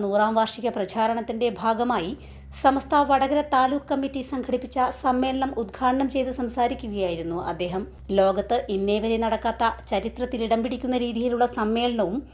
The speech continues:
ക്യാമ്പുമാണ് കാസർഗോഡ് കുണിയയിൽ നടക്കാൻ പോകുന്നതെന്നും അദ്ദേഹം പറഞ്ഞു.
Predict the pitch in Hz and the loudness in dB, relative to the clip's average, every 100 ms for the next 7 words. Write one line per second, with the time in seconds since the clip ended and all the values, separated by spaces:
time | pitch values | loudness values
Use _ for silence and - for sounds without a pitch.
0 | - - - 254 254 277 262 196 151 - | -20 -6 2 4 4 2 2 0 -2 -4
1 | - 214 - 233 240 233 240 - - 254 | 0 0 0 -4 0 2 2 0 -2 0
2 | 269 269 277 240 220 220 277 269 233 220 | 2 2 2 0 0 0 0 2 2 0
3 | 208 175 156 147 - 170 175 170 170 175 | -2 -2 -4 -6 -6 -6 -6 -6 -4 -2
4 | 185 | 0